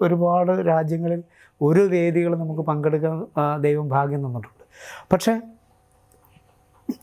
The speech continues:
അവരെയൊക്കെ കാണുന്നത് ഒരു ആർട്ടിസ്റ്റ് ബേസിലൊരു പ്രതിഭ എന്നുള്ള രീതിയിലാണ് കാണുന്നത്. മനസ്സിലായി? അവർ വരുമ്പോഴത്തേക്കും ആ ഇന്ന ഇന്ന ആൾക്കാർ പോകുന്നവരൊരു, "ആണോ അത് ആൾ പോകുന്ന മറ്റേ സാർ," എന്നൊക്കെ വിളിച്ചു. ഇങ്ങനെ നോക്കുമ്പോൾ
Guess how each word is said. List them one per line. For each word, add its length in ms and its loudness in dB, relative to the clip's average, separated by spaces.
അവരെയൊക്കെ 480 2
കാണുന്നത് 440 0
ഒരു 140 2
ആർട്ടിസ്റ്റ് 520 0
ബേസിലൊരു 480 2
പ്രതിഭ 280 4
എന്നുള്ള 300 2
രീതിയിലാണ് 440 0
കാണുന്നത്. 360 -6
മനസ്സിലായി? 360 -4
അവർ 140 4
വരുമ്പോഴത്തേക്കും 480 2
ആ 120 2
ഇന്ന 200 0
ഇന്ന 180 0
ആൾക്കാർ 360 0
പോകുന്നവരൊരു, 680 0
"ആണോ 300 -2
അത് 140 -2
ആൾ 280 0
പോകുന്ന 260 -2
മറ്റേ 280 -6
സാർ," 100 2
എന്നൊക്കെ 280 0
വിളിച്ചു. 280 0
ഇങ്ങനെ 240 2
നോക്കുമ്പോൾ 440 0